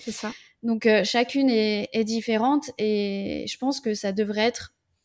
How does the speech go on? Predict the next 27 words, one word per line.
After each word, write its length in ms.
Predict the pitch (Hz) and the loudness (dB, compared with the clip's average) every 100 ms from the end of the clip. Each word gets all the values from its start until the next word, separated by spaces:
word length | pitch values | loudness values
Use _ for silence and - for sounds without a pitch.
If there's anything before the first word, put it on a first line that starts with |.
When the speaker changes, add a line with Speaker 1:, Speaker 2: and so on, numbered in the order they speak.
| _ _ _ | _ _ _
Speaker 2:
ben, 360 | 220 214 202 202 | 0 2 2 2
naturel 680 | 220 247 - 247 233 277 254 | 2 2 0 0 2 4 4
de 160 | 233 | 2
discuter 560 | 240 233 - - - 262 | 2 0 -4 -6 2 4
avec 320 | 254 214 240 | 4 2 0
son 220 | - 233 | -2 -2
entraîneur 560 | 220 - 220 220 262 247 | -2 -4 -2 2 2 2
de, 280 | 214 233 262 - - - - | 2 2 2 -4 -20 -20 -2
voilà, 260 | 226 214 | 2 4
comment 360 | 208 254 247 262 | 2 0 2 2
je 100 | 240 | 2
me 140 | 233 | 0
sens 280 | 220 269 262 - | 0 0 -2 -2
généralement 1080 | 202 208 247 254 240 226 226 233 254 269 262 | -2 0 2 2 0 0 2 2 2 0 0
à 100 | 214 | -2
cette 280 | - 220 - | -2 -4 0
phase, 340 | 226 233 214 | 2 4 2
euh, 420 | 214 202 196 196 202 _ _ _ | 0 0 -2 -2 -6 _ _ _
du 180 | 220 240 | -6 -2
cycle 320 | 226 240 233 | 0 -2 -2
menstruel, 680 | 226 214 - 233 240 269 262 262 | -2 -2 -4 0 2 4 2 0
et, 280 | 220 240 226 | 2 4 4
euh, 680 | 202 196 196 196 202 208 - - | 2 0 -2 -4 -6 -6 -6 -4
et 100 | 214 | 0
voilà, 260 | 226 233 220 | 2 0 -2
pour 240 | - 214 - | -8 -10 -4
que, 280 | 220 214 | 0 2